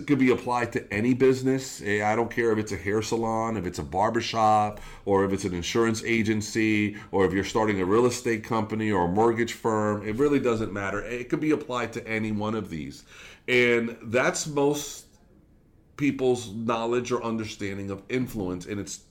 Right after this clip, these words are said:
kinda just stops there. But the reality is, is you have a lot more influence and a lot more authority than what you think you do,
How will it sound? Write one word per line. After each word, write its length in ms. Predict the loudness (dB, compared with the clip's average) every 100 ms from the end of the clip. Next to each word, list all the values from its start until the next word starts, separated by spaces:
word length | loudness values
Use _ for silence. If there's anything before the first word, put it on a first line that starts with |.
| _
kinda 320 | -8 -4 -4 -6 -14 -4
just 220 | -2 -2
stops 360 | -4 -4 -4 -6
there. 360 | -2 0 -2 -8 -16 -20 _ _ _ _ -8
But 160 | -4 0
the 80 | 2
reality 560 | 2 2 2 2 2
is, 160 | 2 0
is 180 | -4 -8 -18 -20 -20 -14
you 360 | 0 4 6 4
have 200 | 2 0
a 60 |
lot 260 | 0 0 0
more 180 | -2 -2
influence 500 | -4 -2 0 0 -2
and 100 | -4
a 20 |
lot 260 | -4 -6
more 200 | -4 -4
authority 400 | -4 0 0 2
than 160 | -2 -4
what 180 | -6 -8
you 60 |
think 340 | -8 -8 -8 -8
you 60 |
do, 180 | -8 -10